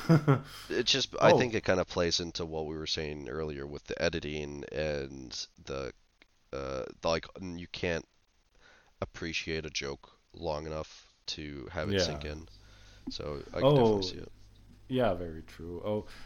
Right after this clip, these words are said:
Speaker 1: and I also see here that the director turned down Amadeus in order to direct this. And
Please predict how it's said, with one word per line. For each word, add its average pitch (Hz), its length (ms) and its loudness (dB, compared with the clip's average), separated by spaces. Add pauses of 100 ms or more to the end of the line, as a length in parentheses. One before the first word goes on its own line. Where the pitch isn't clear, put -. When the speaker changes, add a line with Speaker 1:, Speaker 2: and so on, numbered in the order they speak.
Speaker 1:
and 120 160 2
I 120 100 4
also 120 120 0
see - 280 -2
here 104 160 4
that 92 200 -2
the 92 80 -8
director 95 760 4 (360)
turned 123 340 6
down 90 600 6
Amadeus 101 1000 6 (140)
in 90 120 -4
order 85 220 -4
to 82 380 -4
direct 85 400 -4
this. - 480 -6 (800)
And 82 640 -6